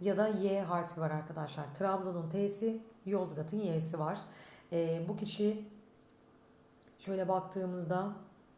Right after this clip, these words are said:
böyle kanatlarını sanki iki yana açmış, e, kartal şeklinde belirmiş arkadaşlar. E, güvenli bir ilişki olacak. Yani sizi kartal gibi koruyacak, kollayacak arkadaşlar. En önemlisi de bu herhalde.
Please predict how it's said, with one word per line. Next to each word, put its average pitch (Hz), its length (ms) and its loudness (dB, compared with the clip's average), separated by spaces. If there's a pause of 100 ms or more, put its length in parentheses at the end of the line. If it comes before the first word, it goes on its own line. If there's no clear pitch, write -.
(600)
böyle 202 180 4
kanatlarını 202 580 4
sanki 196 400 -2
iki 202 240 -2
yana 196 200 4
açmış, 214 560 -4 (340)
e, 170 320 2
kartal 196 440 4
şeklinde 180 560 0
belirmiş 156 420 0
arkadaşlar. 160 600 0 (400)
E, 180 140 0
güvenli 214 500 4
bir 185 40 2
ilişki 156 400 0
olacak. 147 340 0 (160)
Yani 185 260 4
sizi 170 260 -2
kartal 190 460 0
gibi 160 140 -2
koruyacak, 160 580 0 (280)
kollayacak 180 580 4
arkadaşlar. 160 640 0
En 226 100 0
önemlisi 160 520 2
de 247 120 0
bu 196 100 2
herhalde. 151 440 -2